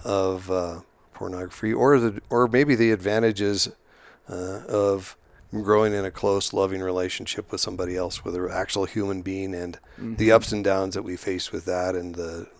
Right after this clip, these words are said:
Speaker 1: the hard knocks, and at the same time the, the wonderful closeness and, uh, peace and connection, even in the middle of the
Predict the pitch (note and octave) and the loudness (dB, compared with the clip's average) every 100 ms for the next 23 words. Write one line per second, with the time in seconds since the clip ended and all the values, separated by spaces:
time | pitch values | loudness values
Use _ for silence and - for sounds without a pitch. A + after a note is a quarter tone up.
0 | _ - E2+ F#2+ G2 F#2+ F#2 F#2+ - - | _ -14 -6 -2 -2 -2 -2 -2 -2 -8
1 | F2+ F2 F2 G2 F2 - - - F#2+ F#2 | -6 -8 -10 -6 -6 -6 -10 -8 -8 -8
2 | G2 F#2 F#2 F2 F2 E2+ E2 E2 - - | -6 -6 -6 -8 -6 -6 -8 -12 -18 -20
3 | _ - _ _ - G2 G#2 F2+ - F2+ | _ -20 _ _ -4 0 0 0 0 0
4 | F2+ F2+ - - - - - - G#2 G2 | 0 -4 -12 -18 -20 -20 -18 -2 2 2
5 | - F#2 D#2+ - - - _ _ _ _ | 0 -4 -6 -6 -8 -16 _ _ _ _
6 | _ _ _ _ - F#2 F#2 F2+ F2 E2+ | _ _ _ _ -8 -6 -4 -6 -6 -6
7 | E2+ - A2 G2 F#2 - - G#2 F#2 F2+ | -8 -8 -4 -2 -2 -4 -6 -8 -8 -8
8 | F2 E2+ - - F#2+ G2 - F#2+ F2+ F2+ | -10 -14 -14 -8 -2 -2 -2 -6 -8 -12
9 | - - _ _ _ - A2+ A#2+ A#2 G#2 | -16 -20 _ _ _ -12 -4 -2 0 -2
10 | F#2+ F#2 G2 F#2+ F2+ F2 F2 F2 F2+ F#2 | -2 -2 -2 -2 -2 -4 -4 -6 -4 -6